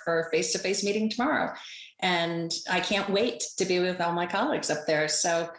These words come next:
um, yeah, yeah, I think it's gonna continue, but I sure like the in-person world better. But we did a, a good job pivoting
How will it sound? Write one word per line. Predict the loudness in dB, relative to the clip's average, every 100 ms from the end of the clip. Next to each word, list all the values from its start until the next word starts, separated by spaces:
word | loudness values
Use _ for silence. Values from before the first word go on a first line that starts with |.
| _ _ _ _ _ -2
um, | 0 2 -2 0
yeah, | 0 2 2
yeah, | 2 2
I |
think | 0 -2
it's | -2
gonna | -2 0
continue, | 0 0 0 2 0 0
but | 0
I | 2
sure | 0 0 0 -2
like | -2 -2 -2
the | -2
in-person | -2 0 0 2 0
world | 0 0 2
better. | 2 0 0
But | 0 0 -2 -12 _ _ _ -6
we | -2 0
did | 2
a, | 2 0 -2
a | -2
good | 0 0
job | 0 0 0
pivoting | 0 0 0 -2 -8